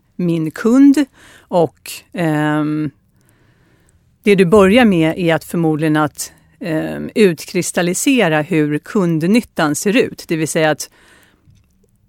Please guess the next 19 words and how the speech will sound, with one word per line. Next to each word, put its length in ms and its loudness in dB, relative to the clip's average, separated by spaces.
var 680 4
någonstans 720 -2
och 140 -2
i 40 2
vilken 440 -4
situation 960 -2
behöver 580 0
kunden 720 -2
den 220 -4
här 460 -2
produkten 520 -4
eller 140 -2
den 80 -2
här 200 -6
tjänsten 480 -4
du 100 -8
har 200 -8
att 140 -10
erbjuda? 600 -8